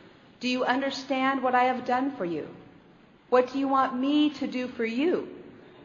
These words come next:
Why are you so afraid? Where are those that condemn you? Whom shall I send?"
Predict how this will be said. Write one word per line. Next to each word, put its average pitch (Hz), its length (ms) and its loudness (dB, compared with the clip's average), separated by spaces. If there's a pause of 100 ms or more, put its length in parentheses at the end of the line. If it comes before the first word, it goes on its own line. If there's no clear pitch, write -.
(480)
Why 247 300 0
are 339 80 0
you 269 160 -2
so 262 280 -4
afraid? 202 520 -6 (720)
Where 311 320 8
are 285 220 4
those 285 340 4
that 247 160 0
condemn 247 520 0
you? 160 260 -6 (220)
Whom 359 420 4
shall 285 400 4
I 247 260 4 (100)
send?" 196 440 -2